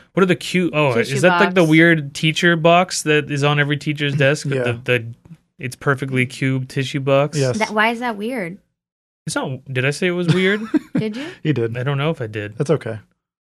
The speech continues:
Speaker 3: They're n-, they're not
Speaker 2: Oh.
Speaker 3: weird.
Speaker 1: Well, I think it's weird because the traditional tissue box is,
Speaker 2: Long.
Speaker 1: is
Speaker 3: The long
Speaker 1: rectangular.
Speaker 3: rectangle.
Speaker 2: I think we
Speaker 1: So
Speaker 2: are both
Speaker 1: why, why did we
Speaker 2: at my
Speaker 1: decide
Speaker 2: school.
Speaker 1: that it was more ergonomic to have the,
Speaker 3: The
Speaker 1: the
Speaker 3: squares?
Speaker 1: square one?
Speaker 3: I'm not
Speaker 1: I wonder
Speaker 3: sure.
Speaker 1: what the science is behind that.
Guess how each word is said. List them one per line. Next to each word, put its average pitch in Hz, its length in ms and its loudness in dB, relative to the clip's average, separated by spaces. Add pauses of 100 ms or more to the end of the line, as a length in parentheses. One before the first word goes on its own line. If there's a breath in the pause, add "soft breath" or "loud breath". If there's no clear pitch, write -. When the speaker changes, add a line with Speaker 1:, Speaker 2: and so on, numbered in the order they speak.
(140)
Speaker 3:
They're 160 80 2
n-, 156 120 4
they're 160 100 4
not 127 180 2
Speaker 2:
Oh. 117 40 -4
Speaker 3:
weird. 117 200 -6
Speaker 1:
Well, 196 100 6
I 226 100 6
think 277 180 2
it's 196 100 2
weird 214 200 4
because 160 200 2
the 143 100 0
traditional 165 560 0
tissue 131 300 -4
box 123 360 0
is, 123 320 0
Speaker 2:
Long. 175 360 -2
Speaker 1:
is 143 180 2
Speaker 3:
The 135 60 -2
long 139 280 6
Speaker 1:
rectangular. 156 460 6
Speaker 3:
rectangle. 110 280 -4 (360)
Speaker 2:
I 269 80 -8
think 440 200 -10
we - 40 -2
Speaker 1:
So 143 180 6
Speaker 2:
are 127 40 4
both 180 160 0
Speaker 1:
why, 156 120 6
why 151 220 4
did 190 140 6
we 185 60 4
Speaker 2:
at 185 40 6
my 165 40 2
Speaker 1:
decide 156 380 4
Speaker 2:
school. 156 80 2
Speaker 1:
that 147 100 4
it - 20 0
was 135 200 0
more 127 520 2
ergonomic 123 640 0
to 113 100 -2
have 110 260 -2
the, 104 320 -4
Speaker 3:
The 131 80 -2
Speaker 1:
the - 0 -
Speaker 3:
squares? 117 380 -2
Speaker 1:
square 123 280 2
one? 101 420 -8
Speaker 3:
I'm 147 80 -4
not 185 60 -2
Speaker 1:
I 120 40 2
wonder 147 200 4
Speaker 3:
sure. 160 60 8
Speaker 1:
what 151 140 2
the 135 80 0
science 131 400 0
is 110 120 -6
behind 107 400 -6
that. 104 240 -10